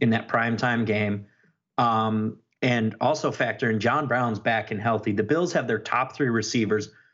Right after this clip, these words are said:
back and hopefully fully healthy for the first time basically all season.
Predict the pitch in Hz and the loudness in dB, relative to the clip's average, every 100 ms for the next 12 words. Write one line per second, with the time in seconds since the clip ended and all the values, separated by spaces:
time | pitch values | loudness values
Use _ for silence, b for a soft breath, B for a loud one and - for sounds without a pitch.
0 | b _ - 127 147 131 107 92 151 170 | b _ -2 0 0 -4 -4 -2 0 0
1 | - 135 120 107 - - 147 127 113 120 | 0 0 2 -2 -4 0 2 2 0 0
2 | 110 107 98 113 104 135 127 - 123 110 | 0 -2 -2 -2 0 0 0 0 -2 0
3 | 104 123 135 - 117 110 107 95 - 120 | 0 0 0 -2 0 2 2 0 0 2
4 | 98 95 | 2 0